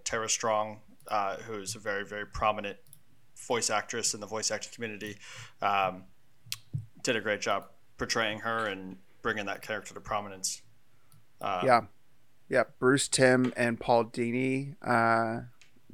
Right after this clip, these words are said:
Speaker 2: did most of the writing and showrunning on, on the animated series, and they really crushed it. I mean, um, they also gave us Mask of the Phantasm, which is genuinely a good Batman story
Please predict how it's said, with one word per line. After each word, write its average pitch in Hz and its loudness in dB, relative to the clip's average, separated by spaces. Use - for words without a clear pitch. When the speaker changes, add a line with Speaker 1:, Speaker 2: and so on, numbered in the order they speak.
Speaker 2:
did 120 6
most 123 4
of 120 2
the 117 6
writing 110 8
and 110 -2
showrunning 117 8
on, 113 8
on 110 4
the 120 4
animated 123 4
series, 151 8
and 113 2
they 110 6
really 127 12
crushed - 6
it. 104 0
I 113 4
mean, 110 -2
um, 110 6
they 123 10
also 120 10
gave 120 6
us 113 2
Mask 107 4
of 117 2
the 107 2
Phantasm, 135 8
which 107 2
is 107 4
genuinely 131 6
a 123 4
good 120 4
Batman 123 10
story 151 6